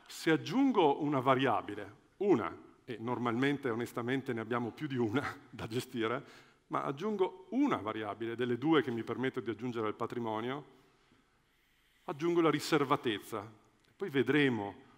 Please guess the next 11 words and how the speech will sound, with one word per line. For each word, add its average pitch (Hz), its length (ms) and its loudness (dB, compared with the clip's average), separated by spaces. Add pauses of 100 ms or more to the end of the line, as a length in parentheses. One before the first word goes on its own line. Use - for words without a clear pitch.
(140)
come 120 240 -2
nella 117 160 0
pianificazione 123 680 -2
tre 131 180 2
punto 131 380 -4
zero 143 300 4
questa 127 280 -2
parola 131 380 2
è 123 40 4
diventata 110 500 -4
chiave. 107 480 -4